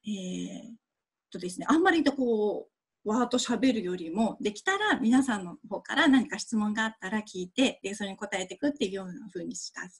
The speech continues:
していきたいなって思うんですけど、何か質問等ある方いらっしゃいますか？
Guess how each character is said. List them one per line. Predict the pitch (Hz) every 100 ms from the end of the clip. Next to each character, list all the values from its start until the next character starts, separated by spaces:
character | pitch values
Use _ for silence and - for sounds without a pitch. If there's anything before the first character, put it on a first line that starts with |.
| _ _ _
し | -
て | 208
い |
き | -
た | - 233
い |
な | 254 311
っ |
て | 311 240
思 | 214 226
う |
ん | 208
で | 202
す | -
け | _ 220
ど、 | - 403 302 - - - _
何 | 262 240
か | - 190
質 | 185 - 240
問 | 233 226 220
等 | 226 190 -
あ |
る | 220
方 | - - - 170
い | 170
ら | 180
っ |
し | - -
ゃ | 214
い | 202
ま | 202 233
す | 240 - -
か？ | 226 320